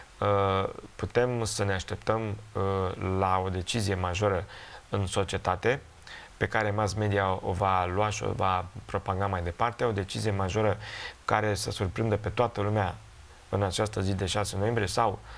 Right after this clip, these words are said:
imediat ulterior după șase noiembrie și vom vedea că în urma unor astfel de chestiuni, a unei astfel de decizii, uh, ceva sau cursul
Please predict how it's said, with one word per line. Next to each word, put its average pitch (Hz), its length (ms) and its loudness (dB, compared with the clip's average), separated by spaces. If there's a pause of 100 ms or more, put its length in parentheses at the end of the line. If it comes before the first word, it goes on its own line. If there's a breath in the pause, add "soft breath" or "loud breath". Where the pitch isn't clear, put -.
(200 loud breath)
imediat 113 500 2
ulterior 98 400 2
după 90 260 -2
șase 92 300 -2
noiembrie 120 380 2 (340 loud breath)
și - 160 0
vom 131 180 4
vedea 113 440 4
că 110 100 -4
în 101 100 2
urma 107 260 4
unor 95 440 0
astfel 104 420 0
de 90 260 2 (180)
chestiuni, 104 420 0
a 95 60 2
unei 92 180 0
astfel 101 280 -2
de 95 80 0
decizii, 113 600 -2 (420 loud breath)
uh, 101 560 4 (840)
ceva 131 520 4 (160)
sau 101 320 0
cursul 110 400 0